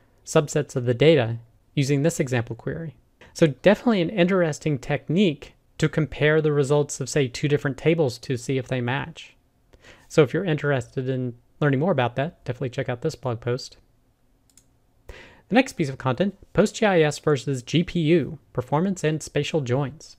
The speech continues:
This is from crunchy data dot com. There was a post this week on someone using a G P U assisted platform to plot out parking infractions in the city of Philadelphia.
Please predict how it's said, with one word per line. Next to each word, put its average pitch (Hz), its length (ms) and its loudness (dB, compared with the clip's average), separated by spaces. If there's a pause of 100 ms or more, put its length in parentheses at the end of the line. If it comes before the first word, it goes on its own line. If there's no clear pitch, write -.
(140)
This 160 140 4
is 180 100 0
from 151 180 -4
crunchy 151 320 -2
data 139 260 2
dot 139 180 -4
com. 143 340 0 (560)
There 160 80 12
was 151 120 10
a 151 60 4
post 269 440 4
this - 220 0
week 131 380 0 (480)
on 156 280 4
someone 214 420 2
using 160 380 2
a 139 440 2
G 190 260 0
P - 260 -4
U 170 460 2
assisted - 800 -4
platform 135 920 0 (260)
to 175 160 0
plot 185 380 2
out 151 260 0
parking 190 400 2
infractions 131 840 0 (120)
in 135 240 0
the 135 120 -2
city 139 320 2
of 123 100 0
Philadelphia. 135 800 0